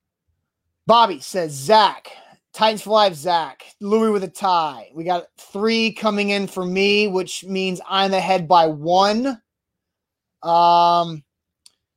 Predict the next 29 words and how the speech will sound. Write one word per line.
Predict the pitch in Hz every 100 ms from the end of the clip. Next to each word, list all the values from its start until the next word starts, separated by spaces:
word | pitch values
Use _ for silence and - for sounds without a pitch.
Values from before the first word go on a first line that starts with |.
| _ _ _ _ _ _
let's | 175 156
see. | - - 165 151 139 127 117 113 _ _ _ _ _ _ _ 165
Jerome | 151 180 202 214 226 220
says, | - 214 196 - -
"Zach," | 151 196 208 220
so | -
now | 185 190 202
we're, | 190 185 185
ah, | 160 147 131 _
damn | 202 170
it. | 139 -
Okay, | 170 156
here | 175
we | 165
go. | 143
I, | 117 160 165
I |
got | 160 147
it |
now. | 135 127
So | 160 180
there's | 170 202
another | 196 202 220
Zach | 175 208 208
and | 208 190
another | 190
me. | 185 185 175 165
So | 185
now | 175 180 175